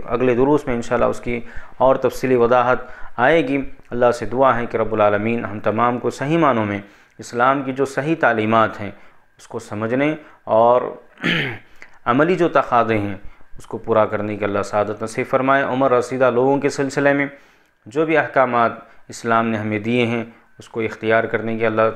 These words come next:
सआदत नसीब फरमाए। बूढ़े लोगों के जो हुकूक़ हैं अदा करने की अल्लाह तौफ़ीक दें और इस सिलसिले में जो भी कोताहियाँ,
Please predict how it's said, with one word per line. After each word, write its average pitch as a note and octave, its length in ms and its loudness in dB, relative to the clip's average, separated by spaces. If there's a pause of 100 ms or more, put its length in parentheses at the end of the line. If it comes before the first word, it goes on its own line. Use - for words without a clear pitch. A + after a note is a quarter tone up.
सआदत A2+ 500 -2 (200)
नसीब A2+ 340 -6
फरमाए। C3 480 2 (120)
बूढ़े A#2+ 220 2
लोगों A#2 340 2
के A#2 120 -4
जो A2 140 -2
हुकूक़ D3+ 440 0
हैं A#2+ 60 -2
अदा A2+ 200 2
करने G#2+ 340 -4
की G#2 100 -6
अल्लाह G#2 200 -2
तौफ़ीक A#2 440 -2
दें C#3 180 2 (320)
और D3 80 -2
इस D3+ 120 -4
सिलसिले D#3+ 340 0
में D3+ 140 4
जो D#3 140 4
भी D3+ 100 2
कोताहियाँ, A#2+ 840 0